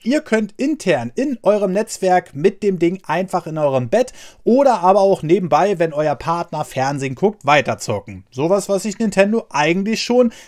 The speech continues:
mit der Wii U gedacht hat. Und ich bin mal gespannt, welche Details Sony noch veröffentlichen wird. Außerdem gibt es noch ein paar schöne Earbuds.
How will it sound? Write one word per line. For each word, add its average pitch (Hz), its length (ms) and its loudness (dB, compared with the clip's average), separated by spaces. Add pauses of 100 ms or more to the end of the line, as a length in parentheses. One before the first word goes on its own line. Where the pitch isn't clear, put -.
mit 214 160 -2
der 226 160 4
Wii 254 180 2
U 311 140 6
gedacht 196 420 -2
hat. 240 220 2 (240)
Und 214 180 0
ich 202 80 -8
bin 294 140 -2
mal 285 100 2
gespannt, 226 440 -2
welche 208 240 -2
Details 190 680 -4
Sony 156 300 -6
noch 139 200 -6
veröffentlichen 214 880 0
wird. 95 300 -8 (100)
Außerdem 226 720 4 (260)
gibt 220 220 -2
es 220 160 -6
noch 214 200 0
ein 190 100 -12
paar 180 320 2
schöne 175 420 -2 (100)
Earbuds. 233 680 6